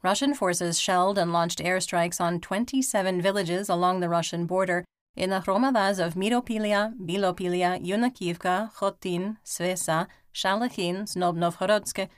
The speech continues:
Esmen, and Seredina Buda. Russian Army aviation carried out rocket attacks in Snov Novhorodsk,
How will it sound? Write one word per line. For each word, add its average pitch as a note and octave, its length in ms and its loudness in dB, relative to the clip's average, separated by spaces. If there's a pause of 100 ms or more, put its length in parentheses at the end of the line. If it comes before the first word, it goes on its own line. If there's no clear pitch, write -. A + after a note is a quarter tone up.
(260)
Esmen, G#3+ 500 0
and G#3 260 -2
Seredina F3 520 -2
Buda. F3 320 -4 (960)
Russian F3 320 -2
Army F#3+ 400 0
aviation F#3 580 -2
carried F#3 280 -2
out E3 180 0
rocket G#3+ 320 0
attacks G3+ 500 -2
in F3 160 -2
Snov F3+ 360 0
Novhorodsk, G3 800 -2